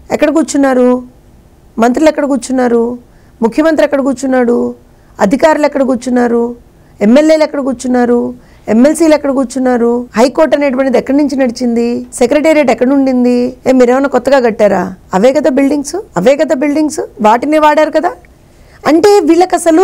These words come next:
చదువు రాదంతా, ఇంకేం చేయలేం మనం దానికి. And ఇంకోటి, ఇంకో దౌర్భాగ్యం ఏంటంటే, ఇవాళ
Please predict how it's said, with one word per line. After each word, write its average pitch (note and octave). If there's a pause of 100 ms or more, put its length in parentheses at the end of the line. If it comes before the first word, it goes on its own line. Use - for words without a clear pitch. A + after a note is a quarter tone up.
(1200)
చదువు D4+
రాదంతా, D4+
ఇంకేం B3+
చేయలేం C#4
మనం A3
దానికి. F#3+ (640)
And D4+
ఇంకోటి, D#4+
ఇంకో D#4
దౌర్భాగ్యం D4
ఏంటంటే, G#3
ఇవాళ C4+